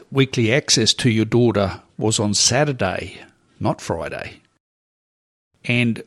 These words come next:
we have heard that on the day Sandrine went missing, you have said that you spent the morning at your mother's place, you spent the afternoon at Daz's, then you went back to your mother's, and then you went to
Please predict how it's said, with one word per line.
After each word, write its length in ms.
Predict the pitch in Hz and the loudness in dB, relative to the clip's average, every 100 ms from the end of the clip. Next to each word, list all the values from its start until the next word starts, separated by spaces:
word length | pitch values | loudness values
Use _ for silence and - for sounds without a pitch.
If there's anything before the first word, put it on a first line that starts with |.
| _ | _
we 140 | 131 110 | -4 0
have 260 | 117 185 | 4 4
heard 420 | 95 151 147 110 113 | 6 8 8 6 2
that 180 | 113 - | -2 -2
on 220 | - 131 | 0 2
the 60 | 120 | 2
day 340 | 117 135 175 | 2 4 4
Sandrine 680 | 175 - 131 120 123 123 117 | 4 6 6 6 4 4 2
went 200 | 107 - | 0 0
missing, 560 | 131 143 - 73 101 - - | 2 4 4 0 -6 -8 -6
you 240 | 139 123 | 0 0
have 260 | 101 123 113 | 0 0 2
said 380 | - 151 139 | 4 6 4
that 240 | 120 110 - | 2 -2 0
you 160 | 123 | 0
spent 440 | 120 - 131 123 - | 2 2 2 0 -4
the 80 | 110 | -2
morning 400 | 117 147 175 165 | 4 6 8 6
at 160 | - | 6
your 80 | 123 | 2
mother's 340 | 110 104 101 | 0 0 -2
place, 600 | - 107 92 104 - - - _ _ _ _ | -2 -4 -4 -2 -2 -4 -6 _ _ _ _
you 100 | 127 | -2
spent 300 | - 127 120 | 2 2 2
the 160 | 123 123 | 2 4
afternoon 580 | 147 - 139 143 135 | 2 2 4 6 6
at 200 | 117 - | 2 0
Daz's, 760 | - 117 110 98 101 110 - - - _ _ _ | 2 4 4 0 0 0 0 -2 -8 _ _ _
then 160 | 120 | -2
you 80 | 117 | 0
went 200 | 110 104 | 0 0
back 220 | 135 151 - | 2 0 0
to 220 | 117 117 | -2 -2
your 140 | - 107 | -4 -2
mother's, 500 | 104 101 107 98 - | -2 0 0 0 0
and 100 | 110 | 0
then 100 | 107 | 0
you 140 | 104 | 0
went 260 | 101 101 - | 0 -4 -4
to 440 | 107 101 101 98 | -4 -2 -2 -4